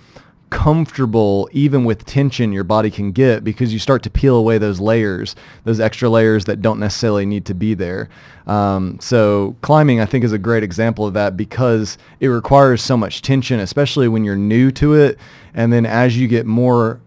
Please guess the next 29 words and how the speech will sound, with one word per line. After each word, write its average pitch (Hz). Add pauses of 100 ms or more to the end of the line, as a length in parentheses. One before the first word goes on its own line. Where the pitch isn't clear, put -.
(140)
attuned 147
and 110
you 110
get, 113
m-, 117
you 135
know, 95 (340)
higher 117
level, 135
you, 135 (140)
I 127
guess 131
you 135
could 139
say, 147 (520)
it 139
really 139
becomes 123
a, 110
um, 98 (720)
a 110
movement 127
that 110 (580)
you 123
start 127
to 131
really 131
embrace 113
the 104